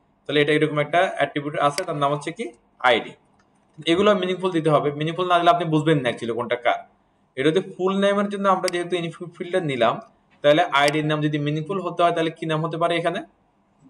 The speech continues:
একইভাবে কি full name হতে পারে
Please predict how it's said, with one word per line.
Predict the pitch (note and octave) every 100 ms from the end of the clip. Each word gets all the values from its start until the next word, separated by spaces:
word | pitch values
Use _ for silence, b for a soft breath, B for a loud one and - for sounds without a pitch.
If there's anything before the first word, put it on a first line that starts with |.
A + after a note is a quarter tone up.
| _ _ _ _ _ _ _
একইভাবে | C#3+ D#3+ F3 F3+
কি | E3 G#2+ - - _ _ _ _
full | E3 E3
name | E3+
হতে | E3 D#3
পারে | C#3+